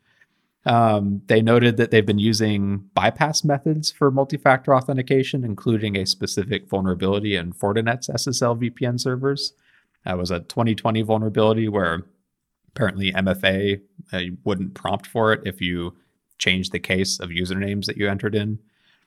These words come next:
Uh, they noted some of them use phishing emails with malicious attachments, and then others have been exploiting the relatively recent Exchange Server vulnerabilities, uh, like proxy logon from twenty twenty-one.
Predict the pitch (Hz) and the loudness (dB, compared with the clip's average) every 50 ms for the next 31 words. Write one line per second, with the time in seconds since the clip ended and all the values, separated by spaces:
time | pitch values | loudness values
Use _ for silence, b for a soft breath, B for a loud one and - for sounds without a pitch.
0 | _ _ _ _ - 95 92 90 90 90 90 95 95 92 95 92 - - 123 120 | _ _ _ _ -2 0 0 0 0 0 0 0 0 0 -2 -2 0 2 2 2
1 | 120 113 113 113 110 107 101 - - - 143 131 - 147 135 135 135 131 131 131 | 2 2 0 0 0 0 0 -2 0 0 0 0 0 0 0 2 2 4 4 4
2 | 131 131 127 127 110 - 92 92 92 95 92 - - 90 - - - - 127 123 | 4 2 0 -4 -6 -4 -2 0 0 0 0 -2 -4 -4 -6 -6 -2 0 0 0
3 | 123 - - - 123 123 123 - - - _ _ _ _ _ _ _ _ - 110 | 0 -2 -2 -2 0 0 0 -2 -4 -8 _ _ _ _ _ _ _ _ -4 -2
4 | 101 101 101 98 107 107 101 107 104 98 - - 101 90 95 92 90 90 92 - | 0 0 2 2 2 4 4 4 2 2 2 0 0 0 0 0 0 0 0 -2
5 | - - - 104 98 101 98 101 95 95 95 92 90 90 87 87 - _ _ _ | -2 -2 0 0 0 2 2 2 2 2 0 0 0 -2 -4 -6 -10 _ _ _
6 | _ - - - 110 113 110 107 - 117 95 95 95 90 82 82 90 85 - - | _ -16 -4 0 2 2 2 2 2 0 0 0 -2 -2 -2 -2 -2 0 0 -2
7 | 92 82 90 90 - - - 90 90 90 92 95 - - 87 85 85 82 82 82 | -2 -4 -4 -4 -4 -2 0 0 0 0 -2 -2 -4 -4 -6 -6 -6 -8 -8 -10
8 | 85 85 82 82 80 85 82 82 85 85 80 80 80 78 80 - - 82 78 78 | -8 -8 -8 -6 -6 -8 -8 -6 -6 -6 -6 -6 -6 -6 -4 -4 -4 -6 -6 -8
9 | 82 80 - - 82 85 - - - 87 80 76 71 80 82 80 78 76 78 80 | -10 -12 -8 -6 -6 -6 -6 -8 -8 -8 -8 -8 -10 -10 -8 -8 -8 -8 -10 -12
10 | - - 80 78 82 - - 85 78 76 76 - 80 80 78 80 76 78 80 80 | -10 -10 -10 -10 -10 -10 -10 -10 -10 -10 -10 -12 -10 -10 -10 -10 -10 -12 -14 -12
11 | - 85 | -12 -16